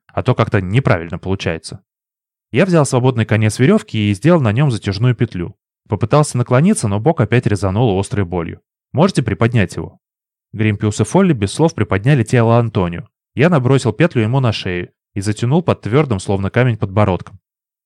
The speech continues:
"Подлетаем, Ал", предупредила Лина. "Хорошо, открой люк и поднимись метров на тридцать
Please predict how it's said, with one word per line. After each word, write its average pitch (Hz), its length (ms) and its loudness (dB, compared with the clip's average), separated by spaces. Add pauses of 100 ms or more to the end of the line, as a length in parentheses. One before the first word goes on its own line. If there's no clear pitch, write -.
(180)
"Подлетаем, 117 500 4
Ал", 101 240 0 (140)
предупредила 92 560 -4
Лина. 85 340 -8 (500)
"Хорошо, 135 320 4
открой 135 320 4
люк 202 240 2 (140)
и 117 100 -2
поднимись 139 480 0
метров 139 300 0
на 135 100 4
тридцать - 420 -4